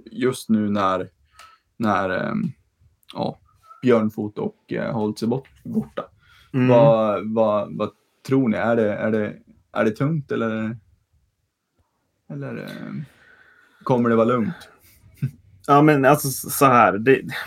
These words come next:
Speaker 2: Jag, jag tror ni, ni, ni har ju tre hemmamatcher från och med den femtonde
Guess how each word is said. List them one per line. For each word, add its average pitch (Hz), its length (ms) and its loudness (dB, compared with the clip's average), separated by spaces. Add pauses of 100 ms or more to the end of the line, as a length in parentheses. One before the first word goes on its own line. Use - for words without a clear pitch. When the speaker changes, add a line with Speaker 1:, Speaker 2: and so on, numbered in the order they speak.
(1200)
Speaker 2:
Jag, 135 200 4
jag 139 120 4
tror 151 140 4
ni, 139 420 2
ni, 131 240 0
ni 156 80 6
har 156 180 6
ju 135 80 0
tre 135 240 4
hemmamatcher 127 580 2
från 113 220 0
och 107 60 2
med 104 120 4
den 98 100 0
femtonde 98 640 -2